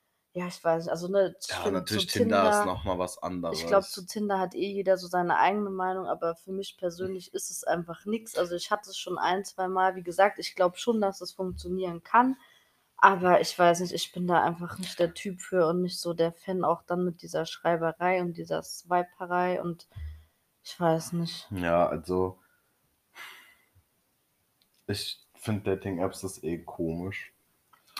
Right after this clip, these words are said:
Speaker 1: Ich meine, ich denke mir halt immer so: „Klar, an sich ist es irgendwo auch nicht anders, wie jetzt, wenn ich mit wem auf Insta schreibe, auf Facebook oder WhatsApp“, aber irgendwie finde ich, ist es doch noch mal anders.
Speaker 2: Es ist halt bei, weil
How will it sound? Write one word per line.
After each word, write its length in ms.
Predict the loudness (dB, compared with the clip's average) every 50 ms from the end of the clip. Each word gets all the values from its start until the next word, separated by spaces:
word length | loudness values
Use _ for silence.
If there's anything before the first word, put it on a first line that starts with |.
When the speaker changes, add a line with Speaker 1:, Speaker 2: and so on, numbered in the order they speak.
| -16 -10
Speaker 1:
Ich 100 | -4 4
meine, 220 | 6 8 8 8 6
ich 140 | 4 4 4
denke 180 | 4 4 6
mir 140 | 4 4 4
halt 160 | 4 2 2
immer 180 | 2 2 2 2
so: 160 | 0 -2 -4
„Klar, 420 | -6 -2 2 4 6 8 8 6
an 200 | 6 4 2 0
sich 200 | -2 -4 -4 -4
ist 140 | -4 -4 -4
es 220 | -4 -6 -8 0 2
irgendwo 340 | 2 2 4 2 4 6
auch 180 | 6 6 6 4
nicht 280 | 0 -4 -4 0 2 2
anders, 360 | 4 4 2 -2 -4 -6 -6
wie 100 | -2 -2
jetzt, 260 | -2 -2 -2 -2 -2
wenn 120 | 0 0
ich 120 | 0 0 -2
mit 160 | -6 -4 -2
wem 260 | 0 0 0 -2 -4 -10 -18 -20 _ _ _ _ _
auf 180 | -4 -4 -2 0
Insta 380 | 0 0 0 2 2 2 2
schreibe, 320 | 2 2 2 2 4 4 2
auf 120 | 0 0
Facebook 440 | 0 0 0 0 0 -4 _ -8 -4
oder 180 | 0 0 2 2
WhatsApp“, 440 | 0 0 -2 -2 -2 -2 0 0
aber 240 | 0 2 2 2 2
irgendwie 280 | 2 0 -2 -2 -4 -6
finde 260 | -4 -4 -4 -2 -2
ich, 120 | -2 -4
ist 140 | -6 -6 -8 -8
es 140 | -10 -6 -4
doch 220 | -4 -4 -2 -2
noch 160 | -2 -2 0
mal 180 | 2 2 2 4
anders. 640 | 4 2 2 2 2 2 0 0 0 -4 -8 -12 -18 _ _ _ _ _ _ _ _ _ _ _ _ _ _ -2
Speaker 2:
Es 200 | 0 0 0 0
ist 260 | 0 0 -2 0 4 6
halt 320 | 8 8 8 6 2 -2 -4
bei, 320 | -4 2 4 6 6 6 2 -4 _ _
weil 320 | -2 2 2 4 2 2